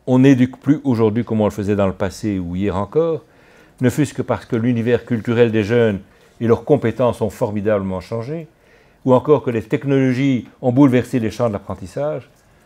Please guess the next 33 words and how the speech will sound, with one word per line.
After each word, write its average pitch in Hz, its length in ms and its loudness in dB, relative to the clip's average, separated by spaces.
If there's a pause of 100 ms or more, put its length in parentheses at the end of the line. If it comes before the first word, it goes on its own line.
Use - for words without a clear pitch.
(360)
Mais 95 340 -4 (160)
disons-nous 90 380 -4
bien 117 280 0
qu'il 87 200 -8
y 90 100 -2
a 92 60 0
là 101 300 2 (300)
une 117 140 2
opportunité 104 640 0
considérable 120 1160 2
pour 95 220 -8
innover, 90 520 -6 (1700)
mais 110 380 2 (500)
il 113 140 0
existe 107 340 0
encore 113 320 0
des 110 80 -4
réticences, 107 880 -6
voire 110 160 0
des 98 80 -2
blocages 110 460 -2
ou 101 40 -4
des 92 140 -4
manques 110 220 0
d'imagination 95 640 -6
ou 107 40 -4
d'audace 95 580 -10
qui - 80 -8
empêchent 98 320 -4
de 95 80 -12
faire 90 200 -10
le 87 80 -10
pas. 85 240 -14